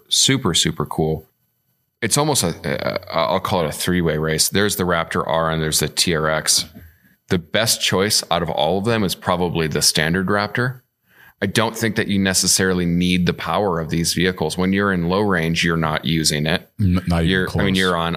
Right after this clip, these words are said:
Speaker 1: idle, and you,
Speaker 2: You
Speaker 1: if,
Speaker 2: cannot use seven hundred horsepower
Speaker 1: if you wanna
Speaker 2: on
Speaker 1: see
Speaker 2: the
Speaker 1: what the
Speaker 2: Raptor.
Speaker 1: back of your truck looks like while you're still sitting in the front seat,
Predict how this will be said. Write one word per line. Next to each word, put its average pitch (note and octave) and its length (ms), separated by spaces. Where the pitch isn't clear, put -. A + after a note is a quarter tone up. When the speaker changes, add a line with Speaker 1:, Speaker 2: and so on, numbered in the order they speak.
Speaker 1:
idle, E2 500
and G#2 180
you, A2+ 640
Speaker 2:
You A2+ 140
Speaker 1:
if, G#2 80
Speaker 2:
cannot C3 360
use G2+ 320
seven F2 280
hundred D#2 200
horsepower F#2+ 160
Speaker 1:
if - 120
you D#3+ 80
wanna F3 220
Speaker 2:
on D3+ 60
Speaker 1:
see - 200
Speaker 2:
the C#3+ 60
Speaker 1:
what - 160
the G#2 60
Speaker 2:
Raptor. E3 80
Speaker 1:
back G2+ 280
of A#2+ 100
your A#2+ 120
truck B2 380
looks A2+ 340
like A#2 300
while F#2+ 180
you're G2 180
still G#2 280
sitting G#2 340
in G2+ 80
the F#2 60
front G#2 300
seat, C3 420